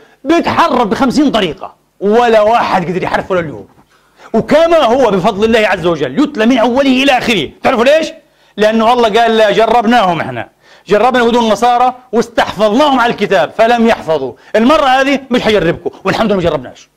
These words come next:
الحمد لله، لأنه عز علينا. تعرف في ناس ينقمون علينا، علي وعليك وعليها وكذا، إنه قال بينكر النسخ. عز عليه يا حرام، إنه القرآن فيه شيء، فيه شغلات باطلة يعني. بده هو فرحان، ح-، ح-، حاب أنت الشيء هذا يعني؟ مبسوط أنت؟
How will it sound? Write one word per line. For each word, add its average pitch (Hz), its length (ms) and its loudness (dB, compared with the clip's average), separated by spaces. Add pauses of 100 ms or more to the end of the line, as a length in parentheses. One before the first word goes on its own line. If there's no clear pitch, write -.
(140)
الحمد 311 420 0
لله، 180 400 0 (320)
لأنه 208 220 0
عز 233 180 0
علينا. 247 260 0 (160)
تعرف 302 200 0
في 277 80 2
ناس 311 280 0 (200)
ينقمون 277 520 2
علينا، 254 380 0
علي 254 340 2
وعليك 254 420 0
وعليها 247 580 2
وكذا، 254 420 0 (540)
إنه 208 240 0
قال 233 160 2
بينكر 247 340 0
النسخ. 190 440 -4
عز 175 220 -4
عليه 220 160 0
يا 190 80 0
حرام، 160 320 -10
إنه 170 80 -10
القرآن 196 260 -4
فيه 202 120 -14
شيء، - 180 -12
فيه 165 100 -16
شغلات 165 260 -4
باطلة 147 280 -4
يعني. 120 260 -14 (720)
بده 160 260 -2
هو 175 140 0
فرحان، 196 320 -4
ح-، - 260 -4
ح-، 190 100 -8 (120)
حاب 240 320 -2
أنت 247 140 0
الشيء 226 260 -4
هذا 247 100 -4
يعني؟ 277 240 -6
مبسوط 262 400 -4
أنت؟ 311 180 -4